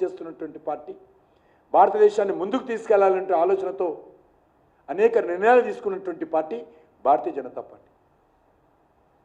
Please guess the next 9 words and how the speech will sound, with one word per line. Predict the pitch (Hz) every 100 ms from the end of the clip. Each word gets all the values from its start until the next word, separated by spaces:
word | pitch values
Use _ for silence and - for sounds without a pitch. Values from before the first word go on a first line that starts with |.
| _ _ _ _ _ _ _ _ _ _ _ _ _ _ _ _ _ _ _ _ _ _ _ _ _ _ _ _ _ _ _ _ _ _ _ 135
నరేంద్ర | 185 220 233
మోడీ | 233
గారు | 226
చెప్పారు, | 214 208 220 190 - - _ _ _ _ _ _ _ -
"ఏదో | 190 _ 233 - - - - - 214 - - - - - - _ _ _ _ _ _ _ - -
రాజ్యాంగమే | - _ - - 208
నాకు | 196 185
అన్నిటికంటే | 175 190 196 190
ముఖ్యమైన | 170 165 175 160